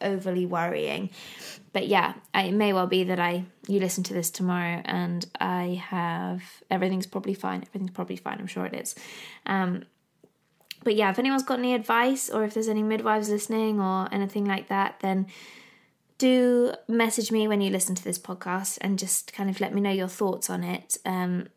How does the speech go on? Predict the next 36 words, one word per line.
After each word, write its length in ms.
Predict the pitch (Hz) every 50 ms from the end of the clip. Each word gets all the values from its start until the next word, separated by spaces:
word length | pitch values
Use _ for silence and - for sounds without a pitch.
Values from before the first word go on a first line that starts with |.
| _ _ _ - -
baby 340 | 214 208 208 208 202 - -
is 160 | 202 196 196
still 200 | - - 202 196
moving, 440 | 190 190 185 180 180 165 165 175 196
but 120 | 208 -
just 180 | - 202 196 -
not 180 | 196 - -
quite 220 | - - 185 170 -
as 100 | 180 185
much, 480 | 175 - - - - - - - - - - - - - - - - -
um, 320 | - 196 180 175 175 175 -
or 80 | - 196
just 220 | - 202 - -
not, 240 | - 185 - - _ _ _ _ -
yeah, 200 | 190 180 180 180
really 240 | 190 190 180 180 -
quite 240 | 180 - - - -
as 80 | - -
much. 340 | - - - - - - _ _ -
But 260 | - - - - - - -
it 120 | 190 -
might 220 | 202 202 190 -
be 120 | - 190 190
the 100 | - 180
flight, 400 | - - - 294 311 311 - -
it 80 | -
could 140 | - - 208
be 80 | - 220
the 100 | 214 202
heat, 520 | 196 - - 269 320 392 523 - - - -
maybe. 540 | 302 311 320 320 339 339 370 381 381 - -
Is 140 | 359 320 -
it 120 | - -
the 80 | - 339
heat, 400 | 320 - 359 359 370 415 480 -
perhaps? 600 | - 320 330 359 370 415 466 - - - -